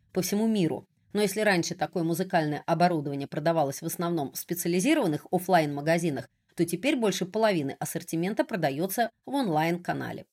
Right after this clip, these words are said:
Именно маркетплейсы смогли наиболее адекватным образом ответить на запрос потребителей с точки зрения стоимости и ассортимента. Цены выросли существенно меньше ослабления рубля,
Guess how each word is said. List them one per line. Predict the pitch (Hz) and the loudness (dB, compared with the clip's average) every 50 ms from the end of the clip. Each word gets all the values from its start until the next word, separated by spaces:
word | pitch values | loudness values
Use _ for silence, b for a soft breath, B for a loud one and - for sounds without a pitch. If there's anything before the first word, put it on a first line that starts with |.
| _ _ _ _ _ _ _ _ - | _ _ _ _ _ _ _ _ -4
Именно | - 247 254 247 240 233 - - | 0 2 2 4 2 2 0 0
маркетплейсы | 220 208 190 185 196 185 - - 233 254 285 285 - - 185 | 2 2 2 0 -2 -8 -8 -2 2 2 4 4 2 0 0
смогли | 185 - 180 175 170 208 214 - - | 0 0 0 0 2 2 0 0 2
наиболее | 202 202 190 185 214 220 214 202 | 0 0 2 2 2 2 2 2
адекватным | - 196 185 226 226 - 185 151 - - 147 135 143 | 2 0 -2 -2 -2 0 0 0 0 0 -4 -4 -2
образом | 165 220 262 262 226 220 226 - | -2 -2 0 0 0 -2 -2 -2
ответить | - 180 180 185 175 170 170 170 - | -4 -4 -2 -2 -2 -2 -2 -4 -4
на | 165 151 | -2 0
запрос | 156 151 - - 196 220 214 - | 0 0 0 0 0 -2 -2 -2
потребителей | - 185 - 151 156 156 214 254 - 285 240 214 | -4 -6 -4 -4 -4 -4 -4 -4 -4 -4 -4 -4
с | - | -4
точки | - 175 - - 170 | -4 -6 -4 -4 -2
зрения | 156 180 185 170 147 139 139 | 0 0 2 2 0 -2 -4
стоимости | - - 190 190 208 233 247 240 - - | -2 0 2 2 2 2 0 -2 -4 -6
и | 254 - 196 202 202 | -6 -4 -4 -4 -2
ассортимента. | - 202 196 - 214 190 185 - 220 214 180 143 139 - - - - _ _ _ _ _ _ - | 0 -2 -2 -2 -4 -6 -6 -4 -2 -2 0 -2 -2 -4 -8 -10 -12 _ _ _ _ _ _ -4
Цены | - 277 302 302 285 | 0 4 4 4 4
выросли | 202 208 233 247 - - 214 | 4 2 2 2 0 -4 -4
существенно | - - - - - - 180 185 - 208 214 233 | -4 -2 -2 -2 -2 -2 -2 -2 -2 -2 0 0
меньше | 233 220 170 139 139 - - | 0 2 0 0 -2 -4 -6
ослабления | - - - - 151 147 156 180 190 196 190 185 | -6 -6 -4 -4 -2 0 0 0 0 2 0 0
рубля, | 180 190 165 160 139 113 - | 0 0 0 0 0 -2 -4